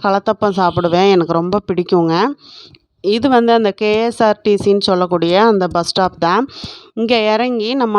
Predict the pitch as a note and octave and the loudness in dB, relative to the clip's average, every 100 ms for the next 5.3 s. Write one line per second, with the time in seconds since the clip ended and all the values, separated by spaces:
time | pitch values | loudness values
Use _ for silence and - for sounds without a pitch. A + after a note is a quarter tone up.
0 | F#3+ G#3 A#3 B3 A3+ A3 G3+ G3+ F#3+ F3+ | 2 2 0 -2 -2 -2 -2 -2 -2 -2
1 | G3 - F#3+ F#3 A#3+ B3 G#3+ G#3 - A#3+ | -4 -6 -4 -2 -2 0 -2 -2 -2 0
2 | A3+ A3+ G3+ G3 F#3+ - F3 - G3 G3 | 0 -2 -2 -2 -6 -4 -4 -2 0 2
3 | G#3+ F#3 F3+ F#3 F3+ E3+ F3+ A3 F#3+ F#3 | 2 0 -2 -2 -2 0 -2 -2 -2 -4
4 | G3 A3 G#3+ G#3+ A#3 B3 A#3 G#3 F#3 F3 | -4 -4 -2 0 0 0 2 2 2 2
5 | F3 F3 F#3 | 0 0 0